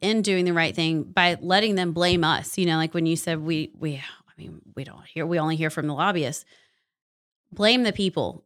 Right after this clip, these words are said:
I can't. My constituents. I've received two hundred letters about this. This is something that's important to them. I have to listen to them.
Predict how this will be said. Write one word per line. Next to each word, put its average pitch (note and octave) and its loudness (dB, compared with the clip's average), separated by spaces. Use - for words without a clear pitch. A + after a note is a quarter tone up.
I F#3 -2
can't. A#3 0
My F3+ 0
constituents. F#3+ -2
I've G3 2
received F#3+ -2
two A#3 0
hundred G3 0
letters F#3 2
about D#3+ 0
this. G2+ -6
This F#3 -6
is F#3 -2
something G3 0
that's F#3+ -2
important F#3 -2
to D#3+ 0
them. D3 -2
I E3 0
have F3 2
to F#3+ 0
listen F3+ 0
to E3 0
them. C3+ -2